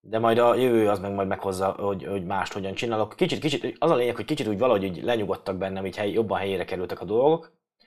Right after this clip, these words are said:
Oké, ennyit, ennyit erről. Majd az Adikó látokról kicsit később.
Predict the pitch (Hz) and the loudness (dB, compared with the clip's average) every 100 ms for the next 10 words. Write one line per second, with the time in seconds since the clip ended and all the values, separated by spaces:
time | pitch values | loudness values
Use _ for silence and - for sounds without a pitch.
0 | _ _ _ _ _ _ _ _ _ _ | _ _ _ _ _ _ _ _ _ _
1 | - - 98 - 104 101 85 110 101 98 | -6 -4 -4 -4 -4 -2 -2 -2 -2 -2
2 | 92 92 135 151 143 104 104 101 101 101 | -2 0 2 4 4 4 4 2 2 -4
3 | 92 92 - 87 - 85 | -8 -8 -8 -6 -4 -6